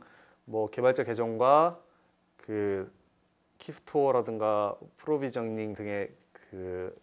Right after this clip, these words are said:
개발자 사인이 다 적용이 되어 있다고 가정을 한 상태에서 그 엑스포 상에 존재하는 콘솔 명령어나 명령어 등을 통해서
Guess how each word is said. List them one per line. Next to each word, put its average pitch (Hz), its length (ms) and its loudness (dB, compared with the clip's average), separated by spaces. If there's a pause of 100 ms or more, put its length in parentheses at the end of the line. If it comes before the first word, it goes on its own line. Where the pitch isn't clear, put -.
개발자 107 320 -6
사인이 160 540 2
다 110 160 -4
적용이 127 400 -4
되어 120 220 2
있다고 123 300 0
가정을 120 400 -4
한 139 120 -4
상태에서 156 800 2 (1300)
그 107 300 -4
엑스포 165 380 6
상에 165 320 4
존재하는 123 840 2 (440)
콘솔 180 380 2
명령어나 117 800 0 (600)
명령어 123 480 -2
등을 120 200 -6
통해서 165 720 2